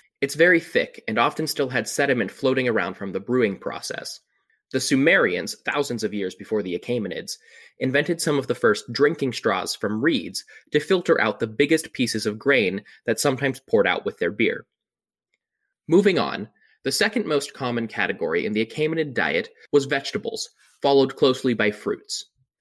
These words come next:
Cress leaves as garnish or leafy salads, garlic, candied pickled and salted capers, onions, candied turnips, radishes, both cooked and pickled, pickled beets, celery, and olives.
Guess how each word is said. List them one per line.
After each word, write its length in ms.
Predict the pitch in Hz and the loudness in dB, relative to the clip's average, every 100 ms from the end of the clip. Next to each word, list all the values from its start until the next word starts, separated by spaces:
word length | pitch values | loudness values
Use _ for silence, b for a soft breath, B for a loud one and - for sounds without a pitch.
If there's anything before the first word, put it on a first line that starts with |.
| _ _ _ | _ _ _
Cress 340 | - 185 180 139 | 0 0 2 0
leaves 360 | 127 85 - | 0 0 0
as 140 | 104 110 | 0 2
garnish 500 | 117 123 104 - - | 2 4 2 -2 -4
or 100 | 95 | -2
leafy 300 | 113 113 101 | -2 -2 -4
salads, 640 | - 95 82 - - - _ 120 | -2 -2 -4 -8 -12 -16 _ 0
garlic, 480 | 147 123 - - - _ b b b _ | 2 2 0 -10 -20 _ b b b _
candied 420 | - 175 175 165 - | -2 -2 0 -4 -2
pickled 320 | 147 143 135 | 0 2 2
and 120 | 107 | 2
salted 440 | - 135 135 104 - | 0 0 0 -2 -2
capers, 560 | 127 120 85 - - b b b - | -2 0 -2 -4 -10 b b b -4
onions, 520 | 143 117 78 - - - | -2 0 -4 -8 -12 -10
candied 380 | 123 120 123 - | -4 -2 -2 0
turnips, 500 | 185 143 135 - - b b | 0 0 -2 -8 -12 b b
radishes, 640 | 104 110 101 - 113 143 | 0 2 2 0 0 -2
both 420 | 117 113 104 - - | -2 0 0 -2 -2
cooked 300 | 120 - - | -2 -2 -4
and 260 | 113 131 - | -4 -4 -4
pickled, 420 | - - - - _ _ _ | -8 -6 -8 -10 _ _ _
pickled 300 | 139 127 120 | -4 -2 -4
beets, 480 | 123 139 - - - - _ _ _ | -2 -2 -2 -10 -12 -16 _ _ _
celery, 600 | - 156 131 90 - 113 _ _ _ - | -2 0 2 2 -2 -6 _ _ _ -2
and 160 | 143 - | -2 -2
olives. 520 | 147 151 107 98 - | 0 0 0 -4 -10